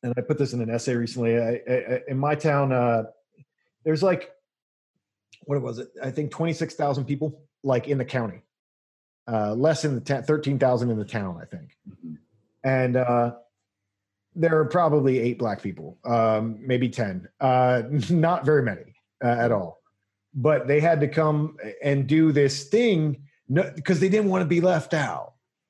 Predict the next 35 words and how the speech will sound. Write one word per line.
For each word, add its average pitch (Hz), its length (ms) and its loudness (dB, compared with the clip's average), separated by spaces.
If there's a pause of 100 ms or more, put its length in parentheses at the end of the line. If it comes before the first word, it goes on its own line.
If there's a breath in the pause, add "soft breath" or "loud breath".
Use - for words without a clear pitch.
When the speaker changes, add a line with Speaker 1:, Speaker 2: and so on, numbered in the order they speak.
(280)
Speaker 2:
Right. 90 260 -8 (240)
Speaker 1:
And 180 240 2
so, 190 260 4
like, 180 340 4
there's 185 300 0
forty 214 300 0
or 202 80 2
fifty 185 300 -4
white 127 260 2
people 131 420 -4
laying 170 360 2
down 151 300 2
in 127 80 -2
front 160 240 -2
of 160 60 -2
the - 60 -20
police 135 300 -2
station, 123 640 -2 (580)
like, 139 420 0 (1000)
like, 147 260 2
demonstrating 131 840 0 (360)
against 160 360 2
this 185 160 0
problem 226 380 2
that 117 160 0
does 180 220 4
not 185 180 4
exist 156 320 0
in 147 60 -2
this 139 120 -2
community 139 400 0
because 131 360 0
there 135 180 4
are 120 100 4
no 139 520 2